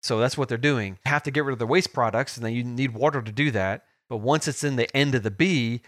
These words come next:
they suck most of the water out, and bee poop is pretty dry. It can be very dry. It can be a little sticky. Yeah, you're gonna get pooped on, by the way, if you have bees. You will.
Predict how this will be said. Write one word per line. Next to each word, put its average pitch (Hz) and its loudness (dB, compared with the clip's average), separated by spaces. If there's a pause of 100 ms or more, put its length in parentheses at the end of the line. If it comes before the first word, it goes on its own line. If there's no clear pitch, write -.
(260)
they 127 0
suck - 0
most 139 0
of 113 -2
the 113 -2
water 131 2
out, 117 4
and 117 -6 (160)
bee 160 -2
poop 147 -2
is 117 -4
pretty 117 -8
dry. 98 -4 (480)
It - -4
can 156 4
be 120 0
very 139 4
dry. 131 4
It 131 -2
can 139 -6
be 135 -2
a 135 -2
little 135 -2
sticky. 110 -6 (260)
Yeah, 131 2
you're 135 2
gonna 147 0
get 135 2
pooped 127 -4
on, 98 -2
by 92 -2
the 92 -4
way, 92 -4
if 95 -10
you 98 -6
have 87 -10
bees. 90 -14
You 104 -10
will. - -12